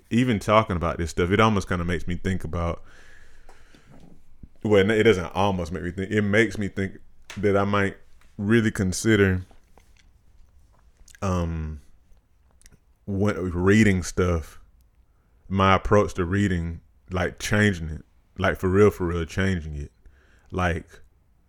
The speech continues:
maybe whenever I read a book, I'm automatically gonna read it at least twice, you know?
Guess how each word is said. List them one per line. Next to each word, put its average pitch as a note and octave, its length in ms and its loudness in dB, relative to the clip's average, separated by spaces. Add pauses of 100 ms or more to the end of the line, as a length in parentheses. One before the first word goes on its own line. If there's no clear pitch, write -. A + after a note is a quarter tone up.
(580)
maybe F#2+ 400 4
whenever F2+ 360 0
I E2+ 80 2
read F2 280 0
a E2+ 60 -2
book, F2+ 240 0
I'm F2 140 0
automatically F2 580 0
gonna D#2+ 220 -6
read D#2+ 240 -4
it D#2 100 -6
at C#2 120 -6
least D#2+ 240 -8
twice, D2+ 480 -10 (600)
you E2 140 -6
know? C#2 320 -8